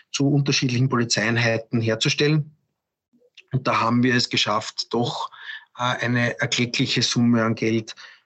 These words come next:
äh, sozusagen, die schon teilweise überwiesen war, wieder zurückzuholen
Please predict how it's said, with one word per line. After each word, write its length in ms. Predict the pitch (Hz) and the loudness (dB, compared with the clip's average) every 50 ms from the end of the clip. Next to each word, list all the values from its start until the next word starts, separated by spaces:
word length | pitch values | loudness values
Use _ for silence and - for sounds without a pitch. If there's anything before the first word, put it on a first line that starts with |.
| _ - | _ -4
äh, 100 | 131 123 | -2 0
sozusagen, 460 | 117 - 139 131 - 127 117 117 110 | 0 0 0 0 0 0 0 0 -2
die 140 | - 143 139 | 0 0 2
schon 440 | 135 - 147 139 135 139 143 139 - - | 2 2 2 4 4 2 2 0 -4 -2
teilweise 380 | 143 135 135 147 160 156 139 139 | -2 0 2 2 2 2 2 2
überwiesen 440 | 139 139 127 135 139 131 139 135 120 | 2 2 2 2 2 4 4 4 4
war, 340 | 120 117 117 120 - - - | 4 2 0 0 -2 -8 -4
wieder 260 | 139 131 135 139 135 | -2 0 2 2 0
zurückzuholen 880 | 135 - 127 123 120 - - - 139 - 117 120 123 123 127 131 131 - | 0 -2 -2 -2 -2 -2 0 -2 -2 0 2 2 4 4 4 2 0 -2